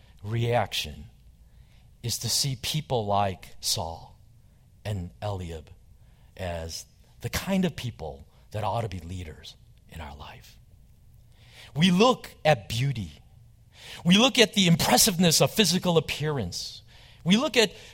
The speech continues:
charisma and a winning personality and maybe even intelligence as the kind of things that we want in a leader.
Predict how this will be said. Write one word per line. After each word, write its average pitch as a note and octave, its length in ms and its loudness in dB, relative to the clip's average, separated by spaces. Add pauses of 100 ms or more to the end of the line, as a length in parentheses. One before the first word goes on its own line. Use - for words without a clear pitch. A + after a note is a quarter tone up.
charisma E3+ 720 6
and C#3 100 4
a C3 60 4
winning F3 300 4
personality B2+ 760 -2
and C3 160 2
maybe G#3+ 240 2
even F#3 220 0
intelligence C#3+ 840 -6 (1400)
as C#3 140 0
the E3+ 80 2
kind A#3+ 400 4
of F#3 100 4
things C3+ 360 0
that C3+ 100 2
we C3+ 120 0
want C#3 460 2
in B2 80 -2
a A2+ 60 -2
leader. A#2 420 -8